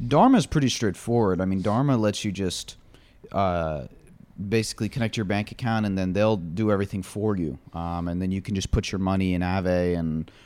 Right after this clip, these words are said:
or Compound or whatever you wanna do, and it's pretty easy. But even without that, I mean, yeah, like I said, there is a learning curve, but, uh, you know, people should learn.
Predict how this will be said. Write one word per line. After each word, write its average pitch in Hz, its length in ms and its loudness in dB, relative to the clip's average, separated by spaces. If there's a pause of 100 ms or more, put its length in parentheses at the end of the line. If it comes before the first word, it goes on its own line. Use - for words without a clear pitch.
(200)
or 95 140 -2
Compound 85 640 -2
or 85 60 -4
whatever 87 260 -2
you 90 100 -2
wanna 82 220 -2
do, 87 300 0
and 82 100 0
it's 80 140 -6
pretty 123 260 0
easy. 87 340 0 (280)
But 165 100 4
even 240 260 8
without 117 420 6
that, 95 220 4
I 95 60 4
mean, 95 240 0 (380)
yeah, 175 240 8
like 135 180 4
I 107 60 2
said, 90 260 -2
there 151 160 4
is 196 140 4
a 113 80 4
learning 98 320 2
curve, 73 400 -6
but, 101 200 2 (720)
uh, 62 220 -16 (160)
you 226 100 2
know, 139 140 2
people 160 340 -2
should 143 220 0
learn. 127 380 4